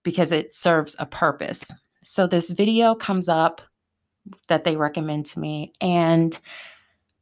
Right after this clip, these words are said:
I was like, "Oh, wow, this is interesting." Like, just based on the title, I'm like,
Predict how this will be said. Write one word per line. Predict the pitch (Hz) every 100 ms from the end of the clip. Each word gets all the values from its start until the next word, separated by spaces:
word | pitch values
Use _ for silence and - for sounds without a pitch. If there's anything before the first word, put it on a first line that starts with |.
| _
I | 190 185
was | 180 185
like, | 170 -
"Oh, | - 330
wow, | 196 175 277
this | 180 196 247
is | -
interesting." | 233 185 180 175 156
Like, | 156 156 151
just | - 175
based | - 151 -
on | 151
the | 151
title, | - 226 233 226
I'm | 202 180
like, | 160 160